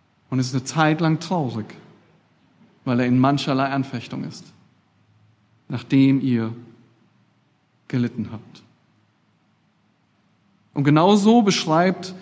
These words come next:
auch Paulus den geliebten Schwestern in der Zerstreuung, in dem Wissen, dass sie durch Leiden gehen. Das, ihr Lieben, ist der Ist-Zustand.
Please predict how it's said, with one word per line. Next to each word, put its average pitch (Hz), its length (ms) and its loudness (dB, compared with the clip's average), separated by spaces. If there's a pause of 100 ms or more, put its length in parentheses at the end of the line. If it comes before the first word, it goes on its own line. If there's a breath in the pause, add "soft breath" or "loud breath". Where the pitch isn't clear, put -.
(260 loud breath)
auch - 280 -4
Paulus 175 480 2
den 160 140 0
geliebten 151 360 -4
Schwestern 143 460 -6
in 135 80 -4
der 131 120 -4
Zerstreuung, 131 680 -6 (500 loud breath)
in 143 140 2
dem 135 220 4
Wissen, 139 500 -2 (440)
dass 135 280 -4
sie 117 200 -4 (400)
durch 127 160 -8
Leiden 123 380 0
gehen. 113 320 -8 (1040)
Das, 185 180 2
ihr 233 80 8
Lieben, 220 800 4
ist - 480 2 (1200)
der 151 180 -2
Ist-Zustand. 143 840 0